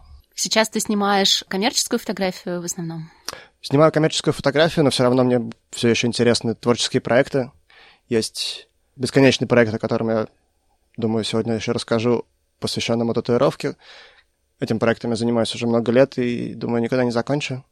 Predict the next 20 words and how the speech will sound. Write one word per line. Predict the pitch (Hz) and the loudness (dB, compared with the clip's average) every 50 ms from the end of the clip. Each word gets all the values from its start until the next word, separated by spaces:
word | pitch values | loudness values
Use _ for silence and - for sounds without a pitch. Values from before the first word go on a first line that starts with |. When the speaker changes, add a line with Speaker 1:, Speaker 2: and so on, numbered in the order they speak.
| _ _ _ _ - - - _ | _ _ _ _ -20 -20 -16 _
Speaker 2:
А | - - | -4 0
так, | - 139 156 147 | 2 2 2 4
да, | 135 135 135 127 _ _ _ _ - - _ _ | 4 4 4 2 _ _ _ _ -20 -20 _ _
в | - - | -10 -8
основном | - - 117 113 123 120 | -4 0 2 2 4 2
снимаю | - - 127 120 120 117 120 117 - _ _ | 2 2 2 4 4 6 4 4 0 _ _
п-, | - 110 | -10 -2
портреты | - 117 117 - - 120 123 123 - _ _ _ - - 123 123 120 117 117 123 _ _ _ _ _ _ _ - | 0 0 0 0 0 0 0 0 0 _ _ _ -4 0 2 2 2 2 0 -4 _ _ _ _ _ _ _ 0
людей, | 135 127 120 113 139 160 175 190 | 2 2 6 6 6 6 6 4
которые | - 156 - 139 127 131 135 127 - | 2 0 2 2 2 2 2 0 -2
хотят | - 131 - 123 120 - | -4 -4 -2 -2 -2 -2
себя | - 113 127 120 | -4 -6 -4 -4
просто | - 123 - - - 113 | -2 -4 -4 -4 -8 -6
запечатлеть | 104 117 120 117 113 - 120 - 123 - 123 120 117 - | -2 0 0 0 0 -2 -4 -6 -4 0 0 0 0 0
в | |
какой-то | - 110 - 117 - 120 113 | -2 -2 -2 -2 -2 -2 -4
определённый | - - - - 113 110 123 113 120 120 120 120 | -4 -6 -8 -6 -2 0 2 4 4 4 4 2
момент | 117 113 120 117 113 - | 2 2 2 0 -2 -4
в-, | - - - _ _ _ _ _ - 104 | -10 -20 -20 _ _ _ _ _ -6 -4
времени. | 110 113 113 113 113 110 110 104 | 0 0 2 2 0 -2 -4 -6